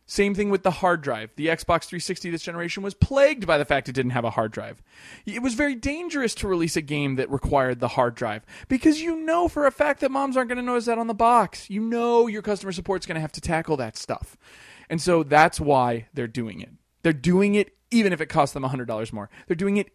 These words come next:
even though they're probably taking a massive bath on the hardware cost. I'm sure those consoles probably cost six, seven, eight hundred dollars to make. But they're doing it because they need the Kinect in the box, because they need developers to make it for it.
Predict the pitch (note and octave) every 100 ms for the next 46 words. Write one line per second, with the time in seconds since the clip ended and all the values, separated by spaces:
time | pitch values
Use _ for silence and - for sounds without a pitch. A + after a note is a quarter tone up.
0 | _ - F#4+ D4 A3+ F#3+ E3 F3 D#3+ D3+
1 | E3+ D#3 C#3 C3 D#3 G3+ G3 E3+ D#3 B2+
2 | C3+ B2+ C3 A#2+ B2 A#2 A2 A2 G#2+ -
3 | - D#4+ - A3+ G#3 G3 G3 F#3+ F3+ F#3+
4 | F3 F3+ E3+ - - - A#3+ A3 - G3+
5 | - A3+ A3+ G#3 G3+ F3+ F3+ - E3 D3+
6 | - _ _ _ _ _ _ _ - -
7 | F3 F3 E3+ A3+ A3 F#3 E3+ D#3+ D#3 C#3+
8 | C3+ E3 F3 D#3 - D3+ C3+ C#3+ C3 A#2+
9 | G#2 - - - - - D3 D3 D#3 C#3
10 | B2+ A#2 A2+ A#2 - G#2+ G#2 - - -
11 | -